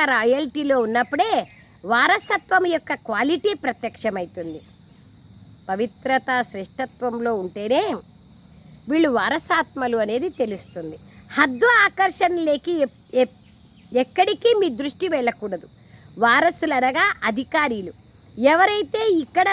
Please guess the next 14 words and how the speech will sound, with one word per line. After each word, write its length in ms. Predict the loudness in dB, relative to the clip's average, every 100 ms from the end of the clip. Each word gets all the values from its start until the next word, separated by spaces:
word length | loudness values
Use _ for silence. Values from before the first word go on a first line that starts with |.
| 0
సదా 260 | -2 2 2 2 0 -4
అధికారి 440 | -2 0 0 0 -4
స్థితిలో 400 | -6 -6 -2 0 0
ఉంటారో 420 | -2 -6 -4 -6 -8 -12 -20 -20 2
ఎప్పుడు 460 | 4 4 0 0 2
మాయకు 580 | 2 2 0 0 -2 -6
అధీనం 540 | -6 -2 0 2 0 -2
కారో, 680 | -6 -2 2 2 0 -4 -8 -18 -20 -8
అధికారి 600 | -2 0 2 2 4 2
స్థితి 300 | -2 -6 -4
యొక్క 220 | -4 -2 -4
నశాలో 760 | -2 -4 -4 -2 0 2 2
ఉంటారో, 600 | 0 -2 -4 -4 -4 -6 -12 -20 -6
అటువంటి 680 | -4 -2 0 0 -2 -8 -8